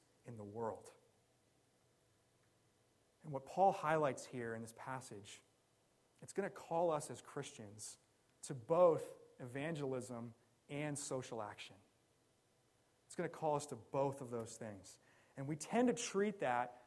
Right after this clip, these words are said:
as an either-or decision. But there's never meant to be a choice between showing the gospel and between telling the gospel. So there is no peace apart from Jesus.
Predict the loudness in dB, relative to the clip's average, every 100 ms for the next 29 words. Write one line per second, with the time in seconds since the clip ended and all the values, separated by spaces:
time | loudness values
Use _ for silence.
0 | -6 -4 -2 -4 0 6 6 6 8 8
1 | 8 4 -4 -8 -4 -6 -6 -12 -18 _
2 | _ _ _ _ _ _ _ _ _ _
3 | _ 0 4 6 6 6 6 6 2 0
4 | -4 0 0 2 0 -2 -8 -16 _ _
5 | -8 -4 0 8 8 8 4 -4 -4 -2
6 | -2 -2 4 6 8 6 2 0 0 -2
7 | -4 -4 -10 -6 -6 -6 -10 -20 _ -4
8 | 2 4 4 -2 -6 -6 -8 -10 -12 -16
9 | _ _ _ _ _ _ _ _ _ _
10 | _ -20 _ _ _ _ _ _ _ _
11 | -6 2 6 8 8 8 6 4 2 2
12 | 2 -4 6 10 10 8 0 2 2 0
13 | -2 -6